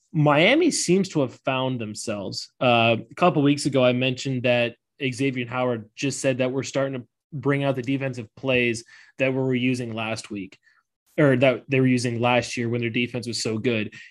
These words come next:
And I think you saw a lot of that last Thursday night when Brian Flores had the play call sheet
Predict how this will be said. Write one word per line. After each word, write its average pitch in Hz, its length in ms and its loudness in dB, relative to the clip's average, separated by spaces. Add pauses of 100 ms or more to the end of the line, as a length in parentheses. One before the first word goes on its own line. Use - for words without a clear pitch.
(120)
And 156 160 4
I 156 120 6
think 190 440 0
you 147 120 -2
saw 156 320 4
a - 20 6
lot 139 300 4
of 123 140 -6
that 120 300 -2 (140)
last 135 340 -2
Thursday 131 280 -4
night 123 360 -4
when 127 180 -6
Brian 127 340 0
Flores 120 420 -4
had 120 180 -4
the 110 60 -10
play 113 240 -4
call 92 240 -10
sheet 87 320 -8